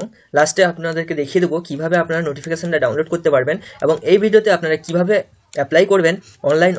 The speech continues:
offline দুটো পদ্ধতিতেই আপনারা apply করতে পারবেন এবং বিলকুল application ফি free, একদম ফ্রিতে আপনারা apply করতে পারবেন। তো আজকে দেখাবো এই ভিডিওতে। তো চলুন প্রথমে আমি চলে যাই notification।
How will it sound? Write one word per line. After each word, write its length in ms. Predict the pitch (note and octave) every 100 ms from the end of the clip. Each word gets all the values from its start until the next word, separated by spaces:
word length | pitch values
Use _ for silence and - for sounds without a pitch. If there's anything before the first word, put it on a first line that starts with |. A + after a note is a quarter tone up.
| D#3
offline 300 | D3+ E3+ F#3+ F3+ - -
দুটো 160 | C#3 F3+ E3+
পদ্ধতিতেই 400 | D#3+ E3+ F3+ E3+
আপনারা 240 | C#3+ D3+ D#3
apply 220 | C#3 D3 D#3
করতে 160 | E3 F3+
পারবেন 220 | F#3 F#3+ A3+ - - -
এবং 100 | G#3 A3 D3
বিলকুল 340 | D#3 F3 B3+ E4+ _ _ _ -
application 480 | D3+ F#3+ G3 F#3+ F3+ F3
ফি 120 | E3+ C4+ _ -
free, 140 | - E3 C3+
একদম 200 | A#2 A#2+ - -
ফ্রিতে 280 | F3 F3 G3
আপনারা 260 | D#3+ D3+ A3 C#4 -
apply 240 | C#3 D#3 D3
করতে 160 | C#3+ C#3
পারবেন। 200 | A#2+ A#2 - - _ F#3+
তো 40 | G3+ E3+
আজকে 180 | F3 G3+
দেখাবো 240 | D#3 E3 F3 -
এই 60 | D#3 D3
ভিডিওতে। 300 | C3+ B2+ B2 - -
তো 60 | - D#3+
চলুন 180 | F#3+ A3
প্রথমে 240 | G#3+ E3+ F3+
আমি 100 | F3 F3
চলে 120 | D3+ D3+
যাই 120 | G#3 - - D3+
notification। 520 | E3+ E3+ D3 C#3 G2+